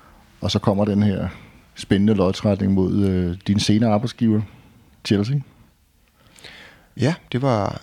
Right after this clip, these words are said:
Speaker 2: Chelsea var måske ikke helt så stor, som de er i dag, og det var så inden Abramovic kommer til, men det var i hvert fald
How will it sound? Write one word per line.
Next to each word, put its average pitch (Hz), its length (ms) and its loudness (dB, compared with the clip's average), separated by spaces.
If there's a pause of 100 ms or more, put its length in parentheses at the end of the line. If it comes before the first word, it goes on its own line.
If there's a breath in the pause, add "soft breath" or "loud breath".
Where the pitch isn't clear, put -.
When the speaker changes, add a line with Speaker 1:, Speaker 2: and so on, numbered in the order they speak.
Speaker 2:
Chelsea 120 320 0
var 104 100 0
måske 95 460 -4
ikke 120 200 -4
helt 110 220 -4
så 95 100 -4
stor, - 220 -6
som 92 180 -2
de 92 100 0
er 90 40 2
i 90 60 2
dag, 87 340 -4
og - 80 -8
det 90 100 -2
var 92 60 -4
så 92 180 -2
inden 101 200 0
Abramovic 85 520 0
kommer 82 220 -2
til, 87 220 -2
men 85 160 -2
det 82 120 0
var - 140 -2
i - 20 -2
hvert 104 180 2
fald 98 200 -2